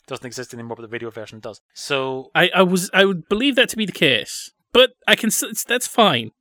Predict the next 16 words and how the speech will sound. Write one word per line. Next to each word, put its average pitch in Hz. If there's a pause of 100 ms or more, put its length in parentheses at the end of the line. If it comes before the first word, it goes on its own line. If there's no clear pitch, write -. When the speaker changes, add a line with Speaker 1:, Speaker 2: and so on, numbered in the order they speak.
(240)
Speaker 2:
It's 170
fine 214
to 214
remount 175
it 156
televisually 127 (340)
because -
the 135
television 135
episode 131
doesn't 131
exist. 117
We 139
don't 123
even 120
have 120